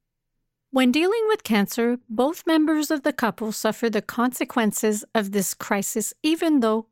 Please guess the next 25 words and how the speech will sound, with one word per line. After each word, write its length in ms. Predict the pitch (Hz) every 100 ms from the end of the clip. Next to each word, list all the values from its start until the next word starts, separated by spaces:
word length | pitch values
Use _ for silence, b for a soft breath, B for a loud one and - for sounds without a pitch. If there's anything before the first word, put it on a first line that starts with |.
| _
quite 280 | - 226 208
often, 480 | 220 226 - 214 214 _
the 140 | 220 226
partner 540 | - 277 277 277 277
tends 480 | - - 233 226 -
to 100 | 226
place 380 | - 214 214 -
less 260 | 233 -
emphasis 600 | 285 277 277 - 233 - -
on 140 | 233 233
the 60 |
situation 800 | 240 277 247 - 202 196 - 233 - B B B
and 140 | 226 226
avoid 500 | 214 214 247 285 277
expressing 640 | - - - 226 220 254 233
emotions 760 | 220 202 190 - 220 220 220 -
in 140 | 226 214
order 300 | 214 220 247
to 180 | -
not 380 | 220 208 240 294
further 500 | - - 254 240 240 254
alarm 460 | 214 202 202 202
their 180 | 208 196
loved 300 | 190 185 175
one. 280 | 185 185 185